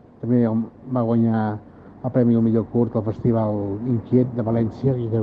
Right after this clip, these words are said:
ja no existeix, i la seva actriu protagonista, la Montse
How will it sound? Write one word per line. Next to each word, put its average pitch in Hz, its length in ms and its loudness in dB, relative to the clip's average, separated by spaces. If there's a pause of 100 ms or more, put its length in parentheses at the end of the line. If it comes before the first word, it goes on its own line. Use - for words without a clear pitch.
(160)
ja 110 100 0
no 113 140 2
existeix, 117 480 -2 (840)
i 151 280 4
la 127 240 2
seva 127 240 2
actriu 120 240 -4
protagonista, 113 600 0
la 113 120 0
Montse 120 320 0